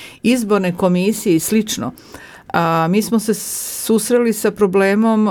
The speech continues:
a, nemogućnosti utvrđivanja prethodnog izjašnjavanja određenih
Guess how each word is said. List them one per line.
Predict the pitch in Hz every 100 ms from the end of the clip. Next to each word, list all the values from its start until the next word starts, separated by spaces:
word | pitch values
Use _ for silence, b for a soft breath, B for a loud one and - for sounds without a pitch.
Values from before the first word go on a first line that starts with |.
| -
a, | - 185 180 180 175 170 170 143
nemogućnosti | - 180 185 185 180 202 214 233 220 - 202
utvrđivanja | 180 180 180 170 185 185 226 220 214 208 185 -
prethodnog | - 185 190 196 220 208 202 170
izjašnjavanja | 175 185 - 185 175 180 214 214 196 180
određenih | - 190 196 214 165 170 160 160